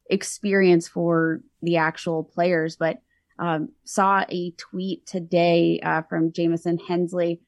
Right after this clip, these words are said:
"The Ravens have won seventeen straight preseason games." We're not talking about that. Like, nobody cares. Nobody cares. And,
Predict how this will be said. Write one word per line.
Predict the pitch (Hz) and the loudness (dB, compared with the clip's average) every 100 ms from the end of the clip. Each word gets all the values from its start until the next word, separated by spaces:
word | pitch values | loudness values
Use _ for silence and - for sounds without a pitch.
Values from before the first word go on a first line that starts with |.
| _ _ _ | _ _ _
"The | 180 | -2
Ravens | 190 226 269 240 | 2 4 4 4
have | 214 | 2
won | 214 190 | 0 -2
seventeen | - - 269 294 269 277 262 | -4 -4 0 2 2 2 2
straight | 254 208 240 - | 0 -4 -8 -8
preseason | _ 214 214 - 208 202 190 | _ -10 -10 -8 -4 -2 0
games." | 180 165 147 151 - _ _ _ _ _ _ - | 0 0 -2 -8 -12 _ _ _ _ _ _ -6
We're | 196 | 0
not | 269 240 | 0 0
talking | 214 233 185 | -2 -2 -2
about | 165 - - | -4 -6 -12
that. | - - _ | -14 -16 _
Like, | 180 170 - _ _ _ _ _ _ _ | -6 -6 -8 _ _ _ _ _ _ _
nobody | - 254 262 | 2 4 4
cares. | - 320 262 156 - - | 2 2 2 0 -10 0
Nobody | 220 277 330 | 2 2 2
cares. | 311 349 330 180 165 - | 0 0 2 0 -2 -4
And, | 220 233 | 0 0